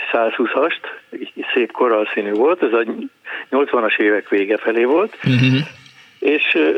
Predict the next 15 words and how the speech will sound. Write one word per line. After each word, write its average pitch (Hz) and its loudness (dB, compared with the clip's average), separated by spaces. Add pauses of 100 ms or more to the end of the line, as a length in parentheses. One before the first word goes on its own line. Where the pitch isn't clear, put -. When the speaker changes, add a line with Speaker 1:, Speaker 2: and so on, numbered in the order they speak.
Speaker 1:
ott - 0
az, 214 2
az 208 2
autópiacon, 160 0
ott 139 0
a 143 -2
Fehér 143 2
úton 131 2
ott 131 -2 (560)
meg 131 -2
is 120 0
alkuttam 117 0
egy 104 0 (120)
fiatal 110 0
emberrel, 131 0